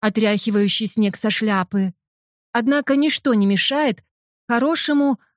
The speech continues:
времяпрепровождению. "Возьму еще одну", говорит Джейк, завершив раунд,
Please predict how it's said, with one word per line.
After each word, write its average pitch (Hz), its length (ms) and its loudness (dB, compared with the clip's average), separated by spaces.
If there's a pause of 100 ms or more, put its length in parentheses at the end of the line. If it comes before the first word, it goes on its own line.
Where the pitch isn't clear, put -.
времяпрепровождению. 214 1700 0 (1040)
"Возьму 240 360 2
еще 285 400 2
одну", 170 480 -2 (680)
говорит 190 380 0
Джейк, 269 460 -4 (280)
завершив 208 600 -2
раунд, 262 480 -2